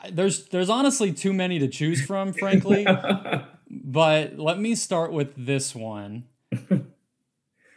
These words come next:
Speaker 2: I probably already
Speaker 1: Okay.
Speaker 2: forgot it after tweeting it, so I'm about to,
Speaker 1: Probably.
Speaker 2: I'm about to learn about it right
Speaker 1: Probably.
Speaker 2: now too. <laughs>
Speaker 1: Okay. First of all, I want you to explain the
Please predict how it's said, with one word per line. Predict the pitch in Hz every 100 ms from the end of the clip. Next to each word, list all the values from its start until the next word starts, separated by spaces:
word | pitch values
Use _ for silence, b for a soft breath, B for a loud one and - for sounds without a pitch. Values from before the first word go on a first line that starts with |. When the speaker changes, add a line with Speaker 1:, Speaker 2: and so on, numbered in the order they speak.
| b
Speaker 2:
I | -
probably | 131 165 160
already | 117 127 131
Speaker 1:
Okay. | 127
Speaker 2:
forgot | 127 110 110
it | 101
after | 80 95 98
tweeting | 95 98 101 107
it, | 117 151
so | - 101 90 -
I'm | 104 120 120
about | 139
to, | 143 127
Speaker 1:
Probably. | 123 104 107
Speaker 2:
I'm | 147
about | 147
to | 156
learn | 131 123 120
about | 117 117 117
it |
right | 87 110 104
Speaker 1:
Probably. | 117 117 120 127
Speaker 2:
now | 131 - 254 - -
too. |
<laughs> | - _ _ _ _ _ _ _ _ b b b b -
Speaker 1:
Okay. | 151 - 131 101 107 _ _
First | - 214 262 202
of | 156
all, | 156 151 147
I | 143
want | 151 196
you | 202
to | 180
explain | 170 135 - 156 151 147 143 135
the | 135 127 123 120 120 -